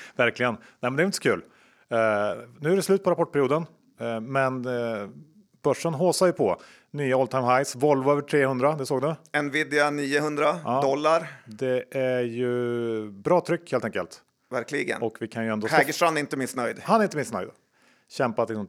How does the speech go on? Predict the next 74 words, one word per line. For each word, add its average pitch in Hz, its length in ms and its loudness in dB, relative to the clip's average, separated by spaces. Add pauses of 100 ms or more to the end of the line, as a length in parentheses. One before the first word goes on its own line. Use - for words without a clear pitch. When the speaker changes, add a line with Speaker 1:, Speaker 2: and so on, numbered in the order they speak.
Speaker 1:
tio 110 320 0
år 120 200 4
för 107 140 -2
att 101 60 -4
få 110 80 -4
upp - 160 -6
värderingen 95 300 -2
på 92 100 -8
Volvo. 87 300 -6 (180)
Äntligen 110 560 -2
hände 101 200 -4
det. 107 120 -4 (200)
Speaker 2:
Äntligen 143 360 -2
P 131 200 0
nio. 123 260 -4
Speaker 1:
Ja, 107 60 -6 (180)
det - 60 -2
hade 147 120 2
varit 175 140 0
lite 170 260 -2
kul 143 180 0
nu 117 80 0
om 135 420 0 (260)
det 135 60 -8
ändå 120 160 -4
kom 170 300 0
en 147 100 2
lågkonja 117 600 0 (480)
och 110 240 -2 (100)
det 110 60 -8
visar 107 200 -4
sig 107 80 -4
att 98 80 -4
Volvo 110 320 0
inte 107 160 0
alls 131 220 2
är 117 40 0
ett 92 100 -4
bättre 104 220 -2
bolag 90 320 -4
och 101 80 -6
marginalerna 98 480 -2
bara 95 120 -4
pyser - 280 -8
ihop. 95 220 -10 (300)
Speaker 2:
Ja, 135 220 0 (280)
men 139 160 0
man 143 100 2
får 160 80 -6
väl 139 80 0
ändå 139 140 0
ge 170 180 0
Hägerstrand 127 440 -2
Speaker 1:
Det 147 40 2
får 156 80 -4
man. 175 100 4
Speaker 2:
cred 135 120 -2
att - 260 -2
han 123 200 0
har 117 220 -2
tjatat 131 480 -2
på - 60 2
att 117 140 -4
Volvo 117 320 -4
har 110 140 -6
varit 123 320 -4
undervärderat. 110 680 -4
Speaker 1:
Det 117 60 -4
har - 20 -8
varit 107 180 -2
helt 151 160 2
Speaker 2:
Eh, 110 40 -6
Speaker 1:
rätt. 101 240 -2
Speaker 2:
ja. - 200 -4